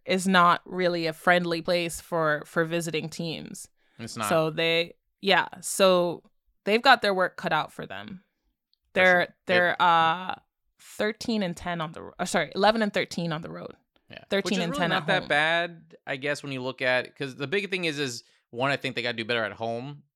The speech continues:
Speaker 2: I think it's one of those, if you do really well at home and you can stay around five hundred on the road, that's kind of a, a recipe for a solid record. But if you're not taking care of home court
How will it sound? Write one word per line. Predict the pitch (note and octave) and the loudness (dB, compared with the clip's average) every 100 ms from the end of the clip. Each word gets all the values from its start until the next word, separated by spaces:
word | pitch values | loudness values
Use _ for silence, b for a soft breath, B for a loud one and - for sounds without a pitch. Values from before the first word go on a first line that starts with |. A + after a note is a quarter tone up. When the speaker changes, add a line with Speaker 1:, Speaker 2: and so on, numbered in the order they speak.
| _ | _
Speaker 2:
I | A#2+ | -8
think | A#2 A#2 | -6 -6
it's | B2+ | -4
one | B2+ | -2
of | |
those, | B2+ A2+ | -2 -2
if | A2 | -6
you | |
do | C3+ B2+ | -6 -6
really | A2+ B2+ D3+ | -4 -2 -2
well | C#3 C3 B2+ | 0 2 2
at | A#2 G2+ | 0 -2
home | A#2 A#2+ C3 C#3+ b b b | -4 -4 -8 -12 b b b
and | - A2 | -8 -8
you | |
can | A#2 | -8
stay | A2 B2+ | -4 -2
around | B2+ A#2 A2+ | 0 -2 0
five | A#2+ A#2+ | 0 0
hundred | B2 A#2+ | -2 -4
on | A#2 | -4
the | G#2+ | -4
road, | G2 G#2 A#2 C3+ _ _ | -2 0 -2 -4 _ _
that's | - G#2+ - | -4 -4 -4
kind | A#2+ | -4
of | A2+ G#2 | -4 -2
a, | G#2 - | -4 -4
a | A#2 | -4
recipe | G#2+ A2 B2 B2 A#2+ | -2 -2 -6 -8 -8
for | - A2+ A2 G#2+ G#2 - | -6 -6 -4 -6 -8 -10
a | B2 | -10
solid | - A2 G#2+ G#2 | -2 -2 -2 -2
record. | A2 A#2 D3+ D3+ b b b b b | -2 -2 -4 -4 b b b b b
But | B2 | -4
if | |
you're | A#2+ | -2
not | C3+ C3 | -4 -4
taking | - C3 | -4 -6
care | A#2 B2+ | -2 -2
of | A2+ G#2+ | -4 -6
home | B2 B2 A#2 A2 _ _ _ _ _ _ - | -8 -8 -10 -14 _ _ _ _ _ _ -8
court | C#3 C#3 A2+ | -2 0 -2